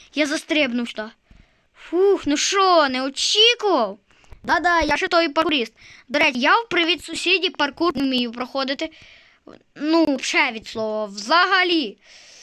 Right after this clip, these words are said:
В Майнкрафті, конечно, вмію, але не сильно. Ну, а в Роблоксі там, якщо якийсь обі проходить, то я прям його з легкістю проходжу. І па-, такий паркур, як тут, також я можу його пройти. Та, блін, та чого так лагає?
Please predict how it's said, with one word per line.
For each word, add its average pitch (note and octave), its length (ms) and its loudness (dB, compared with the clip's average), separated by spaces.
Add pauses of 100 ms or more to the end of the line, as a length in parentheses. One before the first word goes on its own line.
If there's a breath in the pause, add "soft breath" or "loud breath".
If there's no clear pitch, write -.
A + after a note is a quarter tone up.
(180 loud breath)
В A#3+ 340 -4 (460)
Майнкрафті, F4+ 1000 0 (160)
конечно, D#4+ 480 0
вмію, B4+ 520 2
але G4 240 0 (120)
не G4 180 -2
сильно. F4+ 520 0 (440 soft breath)
Ну, D4 100 2
а D#4+ 40 6
в D4+ 100 -2
Роблоксі B4 460 2
там, E4 200 0
якщо D#4+ 320 0
якийсь E4 380 -2
обі G4+ 300 4
проходить, D4+ 340 -2
то C4+ 60 -4
я C#4 100 0
прям C#4+ 160 -2 (380 soft breath)
його C4+ 220 0
з C4 260 0
легкістю - 1040 -4
проходжу. F#4+ 600 0 (440 loud breath)
І D#4 100 2
па-, D#4 340 0
такий F4 260 -2
паркур, D#4 400 0
як D4+ 200 -2
тут, C4 260 -8
також B3+ 460 -6
я A3+ 100 -2
можу A3+ 260 -6
його A3 120 -6
пройти. A3+ 380 -8
Та, C#4+ 120 -4
блін, G4+ 220 2
та A4 80 0
чого - 160 -4
так A#4+ 140 0
лагає? G#4+ 540 2